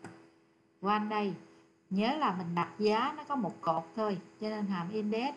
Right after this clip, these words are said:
chỉ cần hai đối số. Đối số đầu lấy cái giá, đối số hai, à, là dùng hàm mát để tìm cái tên ha.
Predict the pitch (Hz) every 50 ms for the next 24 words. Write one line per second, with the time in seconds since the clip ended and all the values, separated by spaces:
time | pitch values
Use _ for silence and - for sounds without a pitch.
0 | - - - 180 175 185 - - 190 175 165 170 170 165 170 170 165 - - -
1 | _ - 220 220 220 214 208 208 226 247 269 262 - 240 233 240 254 285 311 -
2 | - - - - _ _ _ - 220 262 262 269 277 277 254 220 190 175 170 170
3 | 175 190 214 254 262 - 262 247 240 240 226 233 240 247 269 302 320 339 - -
4 | - - - _ _ _ _ 214 240 226 - 254 254 247 233 226 220 220 214 214
5 | 208 - - - - - - _ _ _ _ _ _ _ _ _ 180 175 170 170
6 | 170 170 170 170 165 170 - - - - 175 170 185 165 170 180 175 170 170 175
7 | 190 208 226 262 311 - - - - - - _ _ _ - 165 190 190 - 202
8 | 180 175 175 170 165 165 - - 226 233 - - 226 220 220 214 208 190 196 -
9 | - - - - 220 214 214 220 233 240